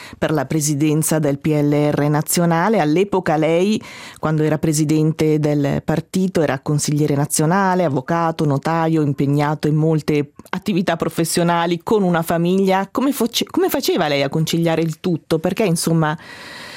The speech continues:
eh, i grandi partiti svizzeri oggi faticano a trovare candidati per la presidenza.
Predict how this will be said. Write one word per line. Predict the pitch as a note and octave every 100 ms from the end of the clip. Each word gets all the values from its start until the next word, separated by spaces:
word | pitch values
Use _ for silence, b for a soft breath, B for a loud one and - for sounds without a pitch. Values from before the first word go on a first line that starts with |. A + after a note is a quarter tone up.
| B B
eh, | - D#3+ D3 C#3
i | C#3+
grandi | D#3+ F3 F#3
partiti | E3+ F3 G3+ F3 E3+
svizzeri | E3 D3+ G3+ - F3
oggi | E3 G#3+ G#3+ F3+
faticano | - E3 C#4 - D#3+
a | C#3
trovare | D3+ D3+ C#3+ C#3+
candidati | - D3 D3 D#3 A#2+ A#2+ - C3
per | C#3 C3+
la | B2+ B2+
presidenza. | C#3+ C#3+ C#3 C3+ D3 -